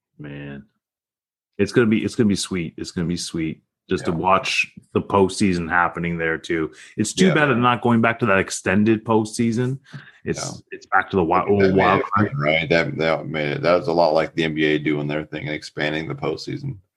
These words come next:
Speaker 2: to the seeds, right, to ten. Uh,
Speaker 1: But it's nice though, 'cause you get that a little bit of extra, a little bit of extra, whatever in your
Speaker 2: Yeah, listen, the play-in games for the N B A were amazing this year. It was
Speaker 1: Oh, yeah.
Speaker 2: awesome.
Speaker 1: Yeah.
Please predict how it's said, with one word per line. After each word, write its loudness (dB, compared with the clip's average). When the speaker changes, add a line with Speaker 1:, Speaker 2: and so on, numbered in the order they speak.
Speaker 2:
to -2
the -2
seeds, -2
right, 4
to -6
ten. -2
Uh, -4
Speaker 1:
But 2
it's -4
nice 0
though, -4
'cause -2
you 0
get 2
that 2
a 4
little 4
bit 2
of 2
extra, 0
a -2
little 4
bit 4
of -2
extra, -2
whatever 2
in 2
your -4
Speaker 2:
Yeah, -8
listen, 0
the 2
play-in 0
games -8
for -8
the 2
N 0
B 2
A 2
were 2
amazing -2
this -8
year. -16
It -14
was 2
Speaker 1:
Oh, 6
yeah. 0
Speaker 2:
awesome. -8
Speaker 1:
Yeah. 0